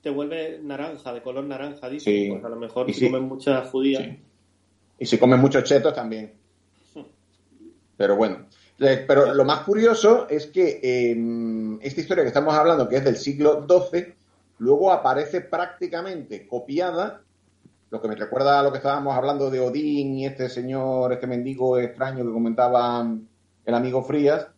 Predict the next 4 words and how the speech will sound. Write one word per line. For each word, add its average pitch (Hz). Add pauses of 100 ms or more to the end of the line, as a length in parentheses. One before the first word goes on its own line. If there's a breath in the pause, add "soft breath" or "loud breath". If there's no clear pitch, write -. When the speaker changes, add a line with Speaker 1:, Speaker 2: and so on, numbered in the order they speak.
(280)
Speaker 2:
Esta 139
historia 170
aparece 113 (320)
calcada 175